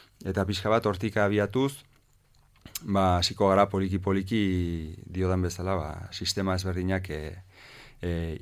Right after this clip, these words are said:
ikusten, ez? Eta egia da, niretako gure dantzek daukaten gauza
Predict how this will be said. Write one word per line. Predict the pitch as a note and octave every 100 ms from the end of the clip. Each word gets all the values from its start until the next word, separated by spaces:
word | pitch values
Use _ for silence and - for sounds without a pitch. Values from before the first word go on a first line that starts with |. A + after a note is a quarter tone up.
| F#2
ikusten, | G2 F#2 F2+ F#2
ez? | G#2+
Eta | F#2 G2 F2+ F#2 - - -
egia | G2+ A#2 G#2+
da, | G#2
niretako | G#2 G#2+ B2 A#2+ D3
gure | A#2 A#2 A#2+
dantzek | B2+ B2+ C3
daukaten | A#2+ B2 B2 B2
gauza | A#2 A#2 B2 A#2